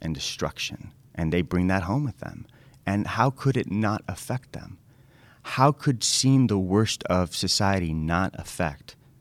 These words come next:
a human being? And how does that affect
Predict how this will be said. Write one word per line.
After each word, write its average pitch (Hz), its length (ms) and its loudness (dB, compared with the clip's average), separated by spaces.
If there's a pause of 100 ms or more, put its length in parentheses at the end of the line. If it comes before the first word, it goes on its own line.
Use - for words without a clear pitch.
(140)
a - 40 -6
human 78 360 -2
being? - 260 -12 (720)
And 85 140 -4
how 95 160 0
does 95 200 -2
that 87 300 0 (520)
affect - 560 -2